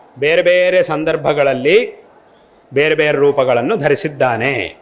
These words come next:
ಆದ್ರಿಂದ ಇಲ್ಲಿ ಭಗವಂತ ಒಬ್ಬನೇ, ಆ ರೂಪಗಳು, ಹೆಸರುಗಳು ಮಾತ್ರ ಬೇರೆ ಬೇರೆ. ಶಿವ, ವಿಷ್ಣು, ದೇವಿ, ಗಣಪತಿ, ಸುಬ್ರಹ್ಮಣ್ಯ, ನರಸಿಂಹ, ಇದೆಲ್ಲ ಭಗವಂತನ ಬೇರೆ ಬೇರೆ ರೂಪಗಳು ಅಷ್ಟೇ.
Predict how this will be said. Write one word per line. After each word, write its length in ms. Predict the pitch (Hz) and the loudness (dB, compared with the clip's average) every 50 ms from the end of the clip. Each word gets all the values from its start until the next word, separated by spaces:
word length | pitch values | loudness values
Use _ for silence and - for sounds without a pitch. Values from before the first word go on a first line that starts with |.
| _ _ - _ _ _ _ _ _ | _ _ -20 _ _ _ _ _ _
ಆದ್ರಿಂದ 380 | 135 156 151 156 165 170 180 190 | -2 0 2 2 2 2 4 2
ಇಲ್ಲಿ 840 | 185 180 170 156 165 175 170 180 190 196 202 208 202 - - - | 4 4 4 2 2 2 2 2 4 4 4 2 2 -2 -12 -12
ಭಗವಂತ 540 | 120 123 139 147 165 165 165 170 165 160 175 | -2 -2 0 2 4 2 4 2 0 2 4
ಒಬ್ಬನೇ, 880 | 160 147 139 139 156 147 143 175 180 190 208 226 247 262 - - - - - 135 | 4 4 4 2 2 2 2 0 0 2 0 0 -2 -2 -6 -12 -20 -14 -4 0
ಆ 180 | 139 143 147 | 0 2 2
ರೂಪಗಳು, 640 | 143 139 180 240 262 254 262 247 220 226 226 226 220 | 4 4 4 4 4 4 2 2 4 4 4 4 2
ಹೆಸರುಗಳು 520 | - 220 208 196 - 214 220 196 208 208 | 2 2 0 2 2 2 2 2 2 2
ಮಾತ್ರ 280 | 190 190 196 190 - 254 240 | 2 0 -2 0 0 0 2
ಬೇರೆ 240 | 208 190 185 185 180 | 2 2 2 2 0
ಬೇರೆ. 220 | 175 165 151 147 | 0 0 0 -2
ಶಿವ, 200 | - - 190 180 175 170 131 95 - - - - - - - - | -2 -2 0 2 2 2 0 -4 -6 -14 -18 -20 -20 -20 -6 0
ವಿಷ್ಣು, 580 | 165 196 185 - - 202 190 170 113 - - - 139 131 | 0 0 0 0 -2 -2 0 0 -2 -4 -8 -14 -4 0
ದೇವಿ, 580 | 156 175 185 185 175 170 151 107 - - - - _ _ _ _ 131 | 2 2 2 2 2 0 0 -2 -4 -10 -20 -20 _ _ _ _ -4
ಗಣಪತಿ, 640 | 151 170 185 180 180 175 - 170 156 113 - - - - _ _ _ | -2 -2 0 0 0 0 0 0 -2 -2 -4 -10 -20 -20 _ _ _
ಸುಬ್ರಹ್ಮಣ್ಯ, 580 | - 180 175 185 175 180 170 165 165 160 160 147 139 | -4 0 2 2 0 2 0 -2 -2 0 -2 -2 -2
ನರಸಿಂಹ, 520 | 127 139 160 190 185 - 185 185 170 160 165 151 104 - - - - - - - - _ _ - | 0 0 0 0 0 -2 -4 -4 -2 -2 -2 -2 -2 -6 -12 -18 -20 -20 -20 -20 -20 _ _ -4
ಇದೆಲ್ಲ 720 | 143 143 151 160 180 190 196 196 202 208 208 208 208 214 220 233 240 226 - - - - - - - _ _ _ _ _ 127 113 147 | 0 0 2 2 2 0 0 0 -2 -2 -2 0 2 2 4 4 2 0 -2 -6 -10 -14 -18 -20 -20 _ _ _ _ _ -6 -2 -2
ಭಗವಂತನ 460 | 156 160 175 185 185 175 180 175 190 | 2 2 2 0 0 -2 -2 -4 0
ಬೇರೆ 220 | 160 151 147 160 | 0 0 0 2
ಬೇರೆ 480 | 160 165 165 170 170 175 185 196 202 165 | 2 2 2 4 4 2 4 4 2 4
ರೂಪಗಳು 840 | 147 175 196 202 196 170 147 131 107 113 139 147 120 98 - - - - | 4 4 4 4 4 2 2 2 2 2 2 2 2 0 -6 -8 -8 -8
ಅಷ್ಟೇ. 560 | 147 - - - 147 139 113 87 - - | -8 -8 -2 0 0 0 0 -2 -8 -18